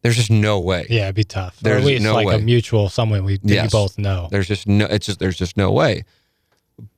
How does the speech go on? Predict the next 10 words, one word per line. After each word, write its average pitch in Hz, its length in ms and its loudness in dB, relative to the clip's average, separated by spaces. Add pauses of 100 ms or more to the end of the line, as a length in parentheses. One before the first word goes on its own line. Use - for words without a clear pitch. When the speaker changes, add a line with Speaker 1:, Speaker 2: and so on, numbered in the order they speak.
(200)
Speaker 1:
But, 101 300 0 (1300)
uh, 95 120 -4
but - 140 -2
I, 110 240 -2
I 98 140 -2
just, 101 220 -2 (100)
you 87 140 0
know, 80 160 -8
for - 140 -16
me, 104 180 -2